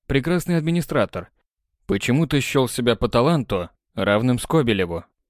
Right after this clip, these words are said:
каковым он никогда не был и не мог быть, так как не имел нужных качеств настоящего полководца.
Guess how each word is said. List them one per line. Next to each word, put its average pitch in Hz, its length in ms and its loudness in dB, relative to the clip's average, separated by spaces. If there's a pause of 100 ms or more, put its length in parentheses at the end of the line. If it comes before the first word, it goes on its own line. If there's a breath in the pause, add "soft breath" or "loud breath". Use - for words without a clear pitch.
(140)
каковым 110 460 2
он 143 140 4
никогда 123 400 4
не 147 200 4
был 95 280 -2 (120)
и 131 140 2
не 147 100 4
мог 151 240 2
быть, 110 420 -4 (240)
так 123 180 2
как 127 200 0
не 120 200 6
имел 120 200 4
нужных 120 380 2
качеств 147 420 -2
настоящего 131 640 0
полководца. 123 800 0